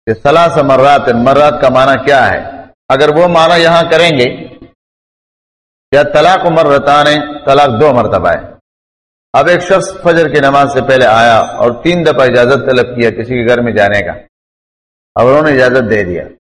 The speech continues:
اب دوپہر کو پھر بغیر اجازت اندر داخل ہوگا تو اس کو لوگ کیا بولیں گے؟ بولیں گے، "تو پاگل ہے۔" وہ کہے، "نہیں، میں نے تو تین دفعہ صبح کہا تھا نا۔"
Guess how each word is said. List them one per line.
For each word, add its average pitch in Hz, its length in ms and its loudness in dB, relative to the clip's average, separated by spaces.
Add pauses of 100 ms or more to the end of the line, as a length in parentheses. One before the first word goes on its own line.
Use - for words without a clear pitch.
(340)
اب 131 180 0
دوپہر 139 240 2
کو 151 180 -2
پھر 151 140 0
بغیر 131 320 2
اجازت 131 440 -2
اندر 127 260 0
داخل 104 380 0
ہوگا 139 180 2
تو 127 160 -2
اس - 120 -6
کو - 60 -2
لوگ 135 160 -2
کیا 139 320 0
بولیں 92 380 -2
گے؟ 73 40 -18 (960)
بولیں 143 140 -6
گے، 156 80 0
"تو 127 140 -6
پاگل 139 340 2
ہے۔" - 380 -6 (360)
وہ 135 100 0
کہے، 156 140 2
"نہیں، 196 160 0
میں 185 120 0
نے 185 80 2
تو 156 220 -2
تین 185 180 -2
دفعہ 160 180 0
صبح 160 200 0
کہا 156 200 2
تھا 156 140 0
نا۔" 101 100 -4